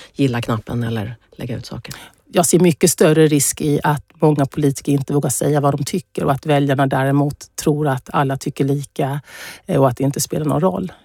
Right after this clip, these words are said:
Speaker 2: Det
Speaker 1: Mm.
Speaker 2: finns för mycket meseri bland politiker än vad det finns, eh, eh, mod.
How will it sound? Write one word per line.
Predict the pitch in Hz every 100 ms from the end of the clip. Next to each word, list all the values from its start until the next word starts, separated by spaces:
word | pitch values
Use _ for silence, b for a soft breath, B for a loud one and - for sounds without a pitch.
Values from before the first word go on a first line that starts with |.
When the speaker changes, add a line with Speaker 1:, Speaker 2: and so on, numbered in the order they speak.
| -
Speaker 2:
Det |
Speaker 1:
Mm. | 139
Speaker 2:
finns | 165 -
för |
mycket | 165 180 185
meseri | 170 165 - 165 143 139 185
bland | 165 143 151 -
politiker | 165 147 131 139 135
än | 127 135
vad | 135
det | 127
finns, | 139 147 - 147
eh, | 143 143 143 B B B B
eh, | - - 165 160 -
mod. | 180 156 196